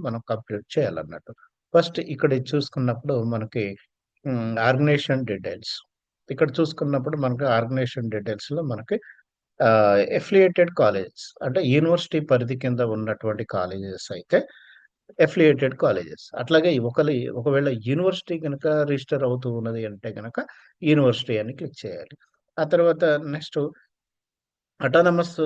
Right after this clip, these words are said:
లో ఉన్నటువంటి కాలేజెస్ ఉంటాయి. ఇక్కడ autonomous అని క్లిక్ చేయాలి. అట్లాగే డీమ్డ్ కావచ్చు. అట్లా ఇక్కడ అన్నీ కూడా మెన్షన్ చేసి ఉన్నాయి కాబట్టి మెన్షన్ ప్రకారం ఇక్కడ యూనివర్సిటీ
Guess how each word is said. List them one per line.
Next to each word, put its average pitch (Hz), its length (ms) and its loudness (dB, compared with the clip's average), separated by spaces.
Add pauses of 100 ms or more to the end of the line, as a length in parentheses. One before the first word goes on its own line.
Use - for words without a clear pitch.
(460)
లో 131 200 0
ఉన్నటువంటి 127 520 -4
కాలేజెస్ 107 500 -6
ఉంటాయి. 87 280 -12
ఇక్కడ 120 220 -2 (100)
autonomous 123 600 0
అని 113 180 -6
క్లిక్ 120 260 -10
చేయాలి. 87 380 -12 (520)
అట్లాగే 156 340 4
డీమ్డ్ 135 380 2
కావచ్చు. 90 420 -4 (140)
అట్లా 160 340 2
ఇక్కడ 143 280 0 (280)
అన్నీ 151 260 -2
కూడా 143 220 2
మెన్షన్ 127 400 -4
చేసి 117 260 -4
ఉన్నాయి 107 240 -8
కాబట్టి 104 420 -6
మెన్షన్ 107 420 -8
ప్రకారం 107 400 -10 (400)
ఇక్కడ 143 240 2 (140)
యూనివర్సిటీ 107 480 -2